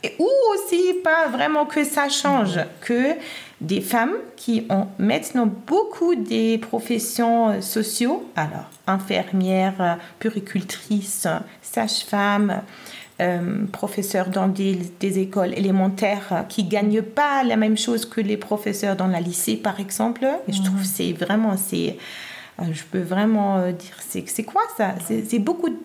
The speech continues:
Speaker 1: péda-, pédagogie qui est derrière, travailler avec un enfant quand il, c'est petit, parce que ça coûte beaucoup d'énergie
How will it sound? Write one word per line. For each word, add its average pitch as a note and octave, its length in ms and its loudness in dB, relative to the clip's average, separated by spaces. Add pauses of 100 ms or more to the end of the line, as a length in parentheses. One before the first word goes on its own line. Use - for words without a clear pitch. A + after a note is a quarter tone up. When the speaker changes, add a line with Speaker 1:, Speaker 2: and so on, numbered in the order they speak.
Speaker 1:
péda-, A#3+ 320 2
pédagogie A#3+ 600 0
qui - 140 -2
est - 100 2
derrière, G3 420 2
travailler A3 580 2
avec G#3 220 0 (140)
un G3 100 2
enfant G3 280 0
quand G#3 300 -4
il, F3+ 160 -4 (120)
c'est - 220 -8
petit, - 540 -2 (340)
parce E3 260 -2
que D3 140 -6
ça D3+ 800 2
coûte F3+ 140 -2 (280)
beaucoup E4+ 260 2
d'énergie F#3 800 2